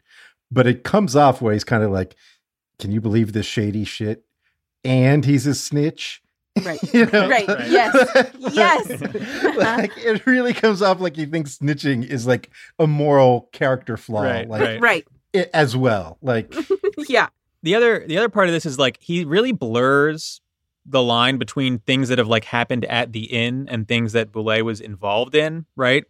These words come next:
Speaker 3: He's like,
Speaker 1: Mm-hmm.
Speaker 3: "You know, there have been busts at the inn," and it's like, well, was he involved, or was it just, like,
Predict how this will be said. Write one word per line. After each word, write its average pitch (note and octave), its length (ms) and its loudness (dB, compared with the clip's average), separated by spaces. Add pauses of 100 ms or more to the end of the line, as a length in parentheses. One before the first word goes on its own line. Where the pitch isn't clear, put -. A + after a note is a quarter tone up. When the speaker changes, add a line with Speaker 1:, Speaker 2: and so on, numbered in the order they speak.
(160)
Speaker 3:
He's C3+ 340 6
like, A#2 100 4
Speaker 1:
Mm-hmm. A2 40 2
Speaker 3:
"You D3+ 60 2
know, D3 100 2
there E3 120 4
have C#3+ 80 4
been D3+ 160 2
busts C#3 360 2
at C#3 100 2
the C3+ 180 -2
inn," C3+ 140 2
and A2+ 120 0
it's A2 180 -6
like, A#2 220 -2
well, A#2+ 200 -2
was A2+ 180 -2
he C#3 160 -8
involved, A#2+ 560 0
or C#3 120 0
was C3+ 180 -2
it C#3+ 60 -12
just, - 240 -10
like, C3 220 -2